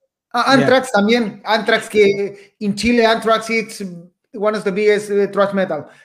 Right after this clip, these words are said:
Speaker 1: bands. Em, hacían ocho canciones y, y pum, cuarenta minutos, treinta minutos y te re-, te volaban la cabeza. Y hoy en día, eh, los discos empiezan a alargarse innecesariamente, doce canciones, quince canciones. Lo que sí él está orgulloso que aquí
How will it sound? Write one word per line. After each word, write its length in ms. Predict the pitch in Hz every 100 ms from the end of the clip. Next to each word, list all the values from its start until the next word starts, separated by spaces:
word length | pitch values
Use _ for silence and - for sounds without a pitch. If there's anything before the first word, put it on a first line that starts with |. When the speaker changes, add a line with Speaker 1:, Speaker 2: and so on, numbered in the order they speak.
| _ -
Speaker 1:
bands. 380 | 160 143 - _ _ - _ _
Em, 500 | 175 180 175 175 180 185 - -
hacían 360 | 190 269 254 247
ocho 200 | 277 277
canciones 680 | 269 254 285 277 269 285 -
y, 560 | 226 220 220 202 - _
y 80 | 208
pum, 260 | 233 277 190
cuarenta 380 | 208 233 240 233
minutos, 580 | 226 254 254 247 220
treinta 300 | - 247 247
minutos 380 | 233 247 254 247
y 260 | 220 196 -
te 120 | 214
re-, 220 | 196 208
te 100 | 202
volaban 320 | 202 202 247 240
la 80 |
cabeza. 400 | 233 226 208 151 - _ _
Y 80 | 202
hoy 60 |
en 120 | 226
día, 360 | 240 269 277 - - _ -
eh, 160 | 190 202
los 200 | 190 180
discos 340 | 247 - 233
empiezan 300 | 202 240 226
a 100 | 208
alargarse 380 | 185 226 226 220
innecesariamente, 840 | 190 - 208 208 233 226 208 196
doce 260 | 214 233 214
canciones, 440 | 208 202 220 202
quince 260 | 226 226 233
canciones. 440 | 220 240 240 247 - _ _
Lo 180 | 214 208
que 100 | 220
sí 160 | 294
él 60 | 294
está 160 | 285
orgulloso 440 | 269 247 277 277 269
que 100 | 226
aquí 480 | 220 269 311 -